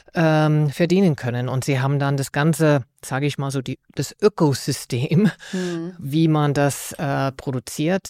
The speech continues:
Speaker 1: dann beherrscht. Äh, sie haben Langfristplanung. Ähm, und ich, meine Erfahrung in China, ich war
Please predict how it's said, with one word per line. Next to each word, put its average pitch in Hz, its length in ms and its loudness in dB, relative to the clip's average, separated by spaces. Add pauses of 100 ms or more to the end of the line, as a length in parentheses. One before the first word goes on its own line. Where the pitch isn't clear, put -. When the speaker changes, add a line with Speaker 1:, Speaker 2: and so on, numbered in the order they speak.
Speaker 1:
dann 135 260 -2
beherrscht. 135 800 -2
Äh, 143 280 -2
sie 135 200 -6
haben 139 140 -6
Langfristplanung. 127 1080 -2 (200)
Ähm, 123 720 -8 (100)
und 147 400 0 (720)
ich, - 460 2
meine 175 320 8
Erfahrung 165 420 6
in 151 140 4
China, 170 400 4
ich 147 160 -2
war 139 380 2